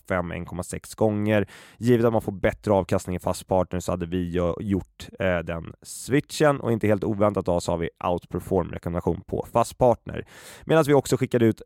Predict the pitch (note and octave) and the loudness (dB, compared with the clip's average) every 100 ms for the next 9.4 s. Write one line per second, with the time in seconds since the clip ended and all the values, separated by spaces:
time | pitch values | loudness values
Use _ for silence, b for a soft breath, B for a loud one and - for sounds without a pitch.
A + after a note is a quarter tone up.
0 | _ A2+ - A2+ G#2+ - - A2+ G2+ F#2+ | _ -2 0 0 0 -2 0 2 2 -2
1 | G2 - C#3 C3 A2+ - C3 A#2+ - - | -8 -4 -2 -2 -4 0 4 4 2 0
2 | G#2+ - G2+ G2+ G#2 F#2+ F#2 F#2 F#2 F#2 | 0 0 -2 -2 0 2 2 0 0 0
3 | F#2 F2 F#2 - G2 F2 F#2 G2 C3+ A#2+ | 0 -2 -6 -2 -2 -2 0 4 6 6
4 | B2 B2+ A2+ G#2+ G2+ F#2+ - A2 G2 G2+ | 6 4 4 2 2 2 0 -2 -2 -6
5 | - B2 A#2+ - G2 - A2 G2 F#2 C3+ | -2 0 0 -2 -8 -8 -10 -2 4 6
6 | A2+ B2 - A2 G#2 - A2 G2+ G#2 G2 | 6 4 0 -2 -2 -2 0 0 0 0
7 | F#2+ F#2+ F#2 F#2+ - C3+ C3 A#2+ - G2+ | 0 -2 -2 -4 0 2 2 2 -4 -4
8 | - G#2 G2+ - F#2 - - - - - | 0 2 2 -2 -6 -4 -4 -4 -6 -14
9 | - A#2 G2 | 0 0 2